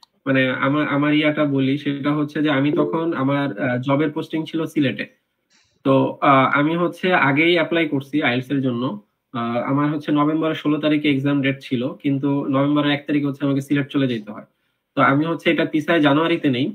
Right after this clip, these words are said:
জানুয়ারিতে নিয়েও হচ্ছে দেখা গেছে যে আমার হচ্ছে আইএলটিএস এক্সামের, আহ, একদিন কি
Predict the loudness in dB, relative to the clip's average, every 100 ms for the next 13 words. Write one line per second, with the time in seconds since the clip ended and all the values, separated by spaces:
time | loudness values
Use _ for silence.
0 | -2 0 2 2 0 0 0 2 2 2
1 | 0 0 2 2 -2 -2 0 0 0 0
2 | -4 -4 0 2 2 0 -2 0 0 -2
3 | -2 0 2 2 0 -2 -2 0 0 0
4 | 0 0 2 2